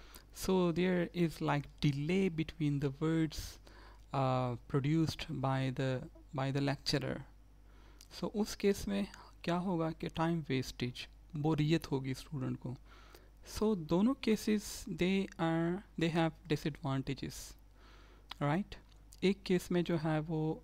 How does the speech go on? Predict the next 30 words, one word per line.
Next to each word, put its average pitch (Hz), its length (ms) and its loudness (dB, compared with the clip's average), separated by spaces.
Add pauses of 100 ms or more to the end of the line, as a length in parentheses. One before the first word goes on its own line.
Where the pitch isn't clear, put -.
(140)
पैकेट 147 320 0
लॉस 156 300 2
हो 143 140 2
रहे 147 160 2
हैं 143 280 -4
और 139 120 0
दूसरे 135 380 -4
में 139 180 -2
बहुत 135 220 0
ज़्यादा 135 280 0
डिले 160 460 2
है। 143 280 -6 (1120)
And 151 100 4
we 160 100 4
need 170 160 2
to 180 80 2
get 180 240 0
right 180 220 2 (260)
both, 165 200 0 (600)
from 160 200 4
both 165 260 -2
of 156 140 -2 (160)
them। 139 180 -2 (1500)
लेकिन 165 220 2
इन 202 140 4
दोनों 175 280 4
में 196 180 2
जो 180 140 -2
सबसे 170 340 -2
ज़्यादा, 156 600 0